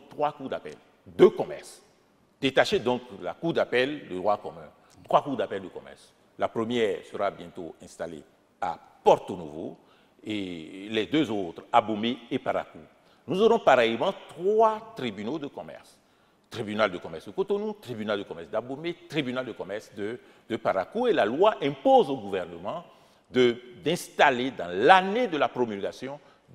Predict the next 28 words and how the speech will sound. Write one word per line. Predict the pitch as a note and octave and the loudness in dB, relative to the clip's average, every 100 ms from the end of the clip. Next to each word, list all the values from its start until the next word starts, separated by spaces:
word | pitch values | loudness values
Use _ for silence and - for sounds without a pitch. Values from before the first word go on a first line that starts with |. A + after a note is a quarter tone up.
| G#2+ | -18
n'est-ce | G#2 G2 - | -12 -10 -6
pas, | C3+ | -6
le | B2+ | -6
tribunal | G#2+ A2 G#2 B2 | -6 -10 -6 -6
de | G2+ | -8
commerce | F#2+ F#2+ A2+ | -10 -8 -8
de, | - F2 E2 | -10 -10 -10
de | F2+ | -12
Cotonou | - - E2+ G2 - _ _ - | -12 -12 -12 -14 -18 _ _ -2
et | D#3+ - | -2 -2
le, | G#2 G2 F2+ F2+ | -8 -8 -8 -6
la | F#2 | -8
cour | - | -8
d'appel | B2 G2+ A#2+ | -8 -6 -8
de | G2 | -8
commerce | G2 F#2+ A2 - | -8 -8 -10 -8
de, | G2 A2+ - _ _ _ | -8 -8 -14 _ _ _
de | G2+ G2+ G#2+ - | -2 -2 -4 -2
Porto | A#2+ - | -4 -2
Novo. | F#2+ D#2+ D2+ - _ _ _ | -10 -10 -14 -18 _ _ _
Actuellement, | - - A2+ G2 A2 F3+ F3+ - - - | -16 -6 -4 0 0 0 -4 -18 -12 -2
euh, | G2 F#2+ F2+ F2 F2+ | 0 0 0 -4 -6
les, | F#2+ F#2 E2+ D#2+ D#2+ | -6 -6 -6 -8 -12
les | G2 F#2+ | -10 -4
organisations | A#2+ A#2 A#2+ A#2+ - | -2 0 0 -2 -4
professionnelles | - C3+ C3 - A2 G2 | -4 -4 -4 -8 -8 -8
des | E2 | -10
commerçants | - F#2+ F2+ - E3 | -12 -10 -12 -12 -14